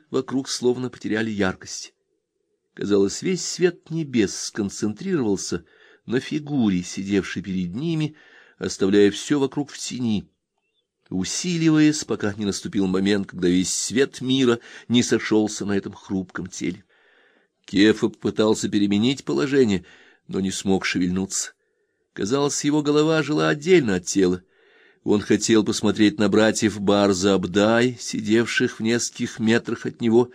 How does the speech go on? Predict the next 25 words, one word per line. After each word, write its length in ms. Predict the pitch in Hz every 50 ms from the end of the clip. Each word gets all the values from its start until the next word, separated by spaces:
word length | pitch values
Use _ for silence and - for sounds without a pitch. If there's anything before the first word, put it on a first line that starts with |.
| - - - - _
чтобы 280 | - - 113 98 98
удостовериться, 720 | 98 101 104 - - - - 101 107 110 113 110 95 - -
что 340 | - - - 104 98 95 -
они 180 | 107 101 104 101
видят 340 | 101 95 98 98 90 - _
то 200 | - 110 113 107
же, 100 | 110 110
что 240 | - - - -
и 100 | 113 120
он, 260 | 113 113 123 123 117 120 - - - - _ _ _ _ _ _ _ _
но 120 | - 80
он 100 | 85 90
не 80 | 92 90
смог 340 | 90 - - 107 113 110 -
отвести 400 | 107 107 117 110 - - - 117
глаз 420 | 110 113 104 101 107 110 107 -
от 120 | 110 87 -
того, 200 | 107 98 101 104
что 140 | - -
происходило 640 | - - 113 101 - - - 95 90 90 90 90 90
перед 260 | - 101 - - -
ним. 180 | 92 92 104 - _ _ _ _ _ _ _ _ _ _ _ _ _ _ _ _ _ _ _ _ _ _ _ _ _ _ _ _ _ _ _ -
Иешуа 600 | - - 120 147 165 170 - - - 104 98 95
сидел 420 | - - 107 98 92 113 131 131
неподвижно 840 | 127 113 107 107 107 101 92 95 104 113 117 101 95 110 110 110